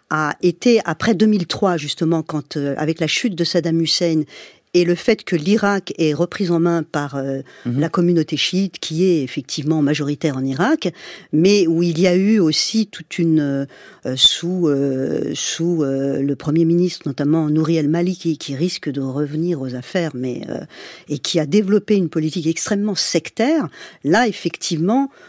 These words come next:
Speaker 1: euh, la, les, la confrontation chiite-sunnite était à, à, à, à son apogée. Mais c'est clairement des projets politiques différents, euh, qui s'opposent. Et pour, euh, la, euh, comment dire, le, le contrôle de, de, de la région, c'est,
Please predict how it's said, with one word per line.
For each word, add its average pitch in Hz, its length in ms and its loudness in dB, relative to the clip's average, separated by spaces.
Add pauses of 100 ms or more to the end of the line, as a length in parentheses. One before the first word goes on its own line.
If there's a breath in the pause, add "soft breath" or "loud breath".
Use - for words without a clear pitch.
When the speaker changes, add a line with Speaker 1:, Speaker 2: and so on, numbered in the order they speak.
(160 loud breath)
Speaker 1:
euh, 147 580 0
la, 147 380 -2
les, 151 240 0
la 139 160 -6
confrontation 214 840 0
chiite-sunnite 185 840 0
était 208 500 2
à, 139 480 -4
à, - 20 0 (160)
à, 160 220 -2
à 160 100 0
son 185 220 4
apogée. 160 480 -2 (380 loud breath)
Mais 202 340 4
c'est - 180 0
clairement 202 540 2
des 139 360 0
projets 170 460 0 (160)
politiques 165 560 -4
différents, 175 560 2 (500 loud breath)
euh, 147 140 2
qui - 180 -4
s'opposent. 214 640 2
Et 151 120 -4 (100)
pour, 320 300 6
euh, 151 160 0
la, 143 320 -4 (420 loud breath)
euh, 143 260 -4
comment 147 220 -4
dire, 156 280 0
le, 139 160 -2
le 151 200 0
contrôle 240 680 4
de, 139 300 0
de, 147 240 -2
de 156 180 2
la 160 120 2
région, 190 520 2
c'est, 147 280 -2